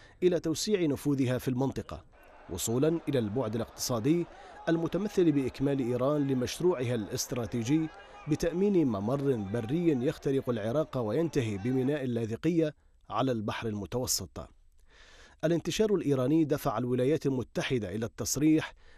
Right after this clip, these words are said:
بأن وجودها في سوريا يأتي ردا على وجود الميليشيات والقوات الإيرانية هناك، حيث ظل النظام الإيراني بنكا مركزيا للإرهاب الدولي منذ عام ألف وتسعمائة وتسعة وسبعين بحسب تصريحات المستشار الأمن القومي الأمريكي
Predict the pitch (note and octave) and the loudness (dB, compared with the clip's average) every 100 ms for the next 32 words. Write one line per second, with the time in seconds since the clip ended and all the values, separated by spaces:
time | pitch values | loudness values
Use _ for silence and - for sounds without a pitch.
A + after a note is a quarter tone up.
0 | - D3 D3 D#3 C3+ C3+ G#3 E3+ A#2+ G#2 | -6 -2 0 2 2 2 2 0 0 -4
1 | A#2 - E3 D#3 D3+ C3+ F3+ - D3+ C#3+ | -4 2 4 4 4 2 -2 0 0 2
2 | F#3 C#3+ A2 F#2+ B2+ G#2+ A2 D#3 C3 G#2 | 0 -2 -2 -2 -2 -2 0 2 2 0
3 | B2 A#2+ - E3 C3+ G#2+ B2 - B2+ B2+ | -2 -4 -2 -2 -2 -2 -2 -2 -2 0
4 | D#3 C#3+ A2 C3+ A#2 C#3 C#3 C3+ A2+ C3+ | 0 0 0 -2 0 0 0 -2 -2 -2
5 | G2 - E2 - _ _ _ - - - | -4 -8 -12 -14 _ _ _ -20 -20 -20
6 | - F3+ E3+ E3+ A3+ F3+ C3 A2+ D3+ C#3 | -6 -4 -2 0 0 0 0 0 -2 0
7 | A#2+ B2 A#2 E3 D3 B2 D3 - D#3 E3 | -2 -2 2 2 2 0 -2 0 0 0
8 | B2 - B2 D3 D#3+ G#2 G2 B2 G2+ A#2+ | -2 -2 -2 0 0 0 -2 -4 -2 -2
9 | C3+ G#2+ B2 B2 F3+ F#3 C3 B2 A2 C3 | -2 -2 -2 0 2 2 0 -2 0 0
10 | C3+ F3 A#2+ F#2 G2 B2+ A#2+ E3 C#3 A#2+ | -2 -4 -4 -6 -4 -2 0 0 -2 -4
11 | G2 A#2+ D3+ G#2+ B2+ A2 A2 A#2+ A2 D#3+ | -6 -4 -6 -4 -4 -4 -2 -2 0 2
12 | E3 E3 - - - - D#3+ D#3 G3+ G3 | 0 -2 -10 -20 -20 -6 -4 -2 -2 -2
13 | E3 C#3 C3 - B2+ - D#3 A2+ F#2+ A#2 | -2 -2 -2 0 -2 -2 -4 -6 -4 -6
14 | B2+ B2 - D3+ C3 A2 D#3+ C#3 A#2 - | -6 -6 -2 0 0 -2 -2 -2 -4 -4
15 | B2 D3+ D#3 A#2 F#2+ C3 A#2+ - C3+ C3+ | 0 2 2 0 0 -2 -2 0 0 0